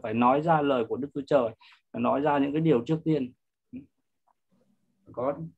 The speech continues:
đầu tiên thì phải có cuối cùng được. Cảm tạ ơn Chúa.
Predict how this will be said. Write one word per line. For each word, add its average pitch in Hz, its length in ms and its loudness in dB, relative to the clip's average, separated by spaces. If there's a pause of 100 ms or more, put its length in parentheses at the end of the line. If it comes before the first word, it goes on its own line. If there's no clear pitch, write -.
(140)
đầu 135 260 4
tiên 156 260 4
thì 117 60 -8
phải 123 120 -6
có 139 160 -4
cuối 156 140 -2
cùng 135 220 0
được. 110 160 -4 (460)
Cảm 107 100 -14
tạ 113 100 -8
ơn 135 120 -4
Chúa. 131 280 -6